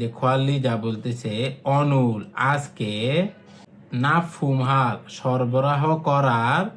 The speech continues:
সাংফুমুল পণ্য, মধু সব, ছুনবি থুয়ে জিয় মানে প্রস্তুত হয়েছে, তাই তো?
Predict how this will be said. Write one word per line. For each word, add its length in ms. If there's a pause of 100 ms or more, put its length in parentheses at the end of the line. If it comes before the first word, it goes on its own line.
(760)
সাংফুমুল 1080 (220)
পণ্য, 360 (720)
মধু 380 (300)
সব, 400 (1000)
ছুনবি 520 (220)
থুয়ে 240 (180)
জিয় 400 (760)
মানে 160 (140)
প্রস্তুত 600 (140)
হয়েছে, 380 (220)
তাই 200 (160)
তো? 140